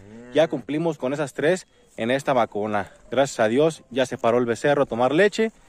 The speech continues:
y ya expulsó la placenta. ¿Qué les parece, amigos? De eso se trata la ganadería, de hacer las cosas con gusto, con pasión, con mucho amor, amigos, con mucho entusiasmo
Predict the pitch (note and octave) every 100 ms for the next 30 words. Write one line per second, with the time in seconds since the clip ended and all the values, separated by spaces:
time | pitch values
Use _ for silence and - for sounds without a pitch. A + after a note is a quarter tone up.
0 | _ _ C#3+ D3+ D3 - B2 - - G#2+
1 | - F#3 G#3+ _ _ _ A#2 D3 - D3
2 | - A2+ A2 G#2+ G#2+ A2+ - - - D3+
3 | E3+ - C3 F3 E3 F3 F3+ F#3+ - C3
4 | D#3+ F#3 - C#3 E3 E3+ C#3 B2 A#2+ A#2+
5 | C#3 G3 G3+ - _ _ - B2+ B2 F3
6 | E3+ - F3 E3 - B2+ A#2+ C3+ A3+ G#3
7 | G3+ C3 A#2+ A2+ A2+ E3 G3 A3+ - _
8 | _ _ - C#3 E3+ A3 - D#3 D3+ G3
9 | G3 G3+ G3+ G#3+ G3+ C#3 C#3 F3+ F#3 D#3
10 | A#2 D#3+ F3+ G3+ G3+